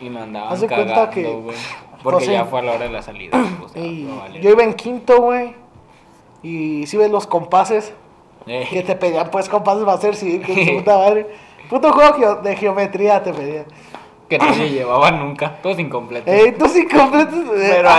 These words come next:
Speaker 1: ahí
Speaker 2: aquí está el escuadro. <laughs>
Speaker 1: Préstamelo porque yo no traigo nada.
Speaker 2: Y ya, yo traía mi compás bien verga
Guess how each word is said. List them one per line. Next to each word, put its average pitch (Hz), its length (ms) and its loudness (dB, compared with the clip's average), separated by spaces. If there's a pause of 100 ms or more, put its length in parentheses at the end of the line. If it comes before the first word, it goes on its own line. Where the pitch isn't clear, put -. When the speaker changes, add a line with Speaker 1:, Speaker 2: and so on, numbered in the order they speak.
Speaker 1:
ahí - 80 6
Speaker 2:
aquí 285 80 2
está 320 160 2
el 320 80 6
escuadro. 294 720 6
<laughs> - 80 -6
Speaker 1:
Préstamelo 262 680 6
porque 208 160 -6
yo 180 100 -2
no 185 120 -6
traigo 214 280 0
nada. 175 320 -6 (760)
Speaker 2:
Y 165 60 -8
ya, 180 400 4
yo 190 140 -6
traía 190 260 2
mi 190 120 -6
compás 180 480 2
bien 202 240 -2
verga 196 380 -2